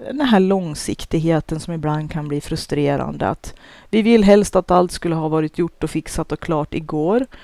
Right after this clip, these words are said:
men eftersom att det är ingen annan än vi själva som måste göra allt det där, så har det en tendens att kanske kunna komma lite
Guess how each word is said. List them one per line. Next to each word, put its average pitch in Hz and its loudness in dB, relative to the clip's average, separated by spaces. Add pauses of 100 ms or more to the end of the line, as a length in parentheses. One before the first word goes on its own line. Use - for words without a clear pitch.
(320)
men 202 6
eftersom 190 -2
att 185 -4
det 202 0
är 196 2
ingen 180 0
annan 175 0
än 170 -2
vi 165 -4
själva 165 -4
som 165 -10
måste 165 -10
göra 165 0
allt 196 0
det - -4
där, 156 0
så 156 -8
har 202 -4
det 254 -4
en 240 -4
tendens 202 -6
att 165 -8
kanske 170 -8
kunna 160 -10
komma 151 -8
lite 143 -6